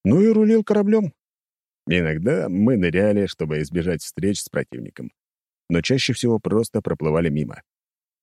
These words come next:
Скелеты магии позволяли нам плыть весьма быстро,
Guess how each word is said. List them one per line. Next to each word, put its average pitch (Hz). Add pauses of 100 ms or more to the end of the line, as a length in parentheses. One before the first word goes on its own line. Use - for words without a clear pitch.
(360)
Скелеты 92
магии 101 (120)
позволяли 110
нам 101
плыть 101
весьма 90
быстро, 107